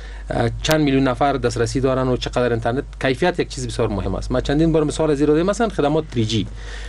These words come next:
در افغانستان، اه، خدمات تری جی، اه، همین خدمات دو، دو بود داره، یکی بود، اه، تکنولوژیش است، یکی کیفیت خدمات است. در افغانستان تری جی است، اه، اه،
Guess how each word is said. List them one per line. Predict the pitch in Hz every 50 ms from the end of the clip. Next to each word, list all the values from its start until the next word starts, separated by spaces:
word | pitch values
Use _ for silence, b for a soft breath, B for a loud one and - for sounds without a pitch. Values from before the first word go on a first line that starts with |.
| B B B B -
در | 127 139
افغانستان، | 151 143 160 160 156 - 226 233 240 233 190
اه، | 131 135 147 147 143 139 139 135 135
خدمات | 120 - 135 143 160 190 202 196 -
تری | - 143 151
جی، | 143 151 180 214 226 220 185 - -
اه، | 113 123 120 120 120 117 117 113 110 110 107 - - - - - - - 123 113 -
همین | 127 135 123
خدمات | - 151 131 147 170 214 240 185 131
دو، | 139 160
دو | 143 117 123 151
بود | 123 117 104 98
داره، | 95 95 95 104
یکی | 123 - - -
بود، | 123 127 170 180 175
اه، | 180 175 165 147 - 123 120 120 120
تکنولوژیش | 117 - 117 120 113 107 113 120 160 214 220 -
است، | 254 247 247 - - B B B B B B B B B B B -
یکی | 139 175 175 - 185 180 175 160 147 - -
کیفیت | 131 117 113 - 180 -
خدمات | - - 123 107 101 101 95 92 -
است. | 104 98
در | 120
افغانستان | 120 120 139 147 147 - 226 226 -
تری | - - 143 143 139
جی | 160 208 202
است، | 190 196 170 107 - - - - - -
اه، | 123
اه، | 113 110 107 107 107 107